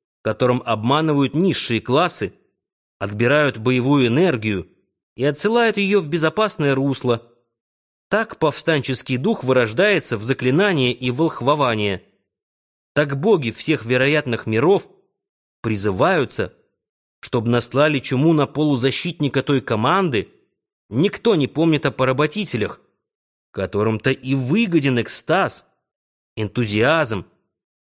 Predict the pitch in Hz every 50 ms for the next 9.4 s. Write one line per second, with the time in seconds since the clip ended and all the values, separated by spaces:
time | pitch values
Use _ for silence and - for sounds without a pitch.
0 | _ _ - 95 92 - - 120 117 120 123 127 123 120 - 123 120 113 117 110
1 | 110 135 147 147 135 131 123 127 123 123 120 113 107 139 156 160 - - - _
2 | _ _ _ _ _ _ - - - - - 135 131 131 139 151 147 143 135 127
3 | 113 101 95 95 90 - - - - - 82 _ _ _ _ _ _ _ _ _
4 | _ _ _ _ _ _ _ _ _ _ _ _ _ _ _ _ _ _ - -
5 | 107 - - - 101 92 - - 131 160 175 175 170 175 170 165 170 160 151 -
6 | _ _ _ _ _ _ _ _ _ _ _ _ _ _ - 101 98 98 117 131
7 | 151 - - 123 120 - - 104 110 123 135 135 - 131 120 107 - 113 110 -
8 | - - 104 90 98 117 127 135 131 123 120 120 - 113 117 117 113 113 120 123
9 | 123 101 - - 107 92 78 -